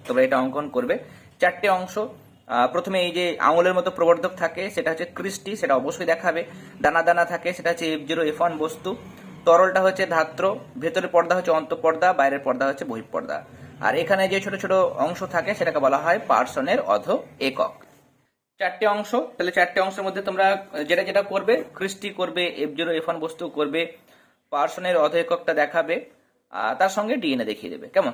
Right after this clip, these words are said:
চারটে অংশ দেখাবে। এরপরে দেখো, ভ্যাকসিন বা টিকা কাকে বলে আর একটি অ্যান্টিবায়োটিকের ব্যবহার লেখো। তোমরা লিখবে যে, আহ, কোনো মৃত, দুর্বল, জীবিত অণুজীবকে বা সরাসরি অণুজীবের দেহ থেকে বেরোনো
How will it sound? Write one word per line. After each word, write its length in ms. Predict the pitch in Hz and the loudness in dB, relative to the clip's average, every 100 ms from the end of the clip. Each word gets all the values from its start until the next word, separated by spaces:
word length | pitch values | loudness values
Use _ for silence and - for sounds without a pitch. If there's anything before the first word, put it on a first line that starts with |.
| - | -4
চারটে 200 | - - | -6 -4
অংশ 220 | 131 131 220 - 113 | -4 -6 -10 -8 -6
দেখাবে। 320 | 104 - - _ _ _ _ _ _ _ _ _ _ _ | -6 -6 -12 _ _ _ _ _ _ _ _ _ _ _
এরপরে 340 | 180 214 214 | -8 2 4
দেখো, 500 | 220 - 196 156 156 - _ | 4 2 4 2 0 -10 _
ভ্যাকসিন 720 | - - 156 175 - 226 226 | -20 -6 0 0 -2 -2 -2
বা 180 | 196 170 | 4 4
টিকা 380 | 175 180 175 175 | 4 -4 2 4
কাকে 280 | 160 - 160 | 4 -2 0
বলে 320 | 135 151 190 | 2 2 2
আর 100 | 120 | 2
একটি 280 | 127 147 - | 0 -4 -8
অ্যান্টিবায়োটিকের 800 | 98 123 - 131 123 123 127 180 | -6 -6 -2 2 2 0 -8 -4
ব্যবহার 380 | 135 101 127 208 254 | 0 0 0 -4 -4
লেখো। 380 | 127 123 - - - _ _ _ _ | -8 -8 -8 -20 -20 _ _ _ _
তোমরা 200 | 165 165 | -8 2
লিখবে 460 | 175 185 165 170 226 - - 143 | 2 2 0 0 0 -4 -12 -8
যে, 560 | 135 151 151 143 131 - | 0 4 4 4 0 -10
আহ, 320 | 85 98 117 120 - | -6 2 4 4 2
কোনো 240 | 170 185 | 4 4
মৃত, 460 | 175 175 175 190 190 | 2 -4 -2 0 0
দুর্বল, 440 | 160 160 165 175 | 0 2 4 4
জীবিত 340 | 165 151 156 170 | 4 0 0 0
অণুজীবকে 540 | 151 147 151 - 165 | 0 0 -2 -4 0
বা 160 | 160 170 | 2 4
সরাসরি 420 | 143 135 151 151 | 4 2 0 -2
অণুজীবের 360 | 139 135 143 | -2 -2 -4
দেহ 160 | 135 139 | -6 -10
থেকে 240 | 139 147 | -12 -8
বেরোনো 380 | 143 127 127 165 | -2 0 2 0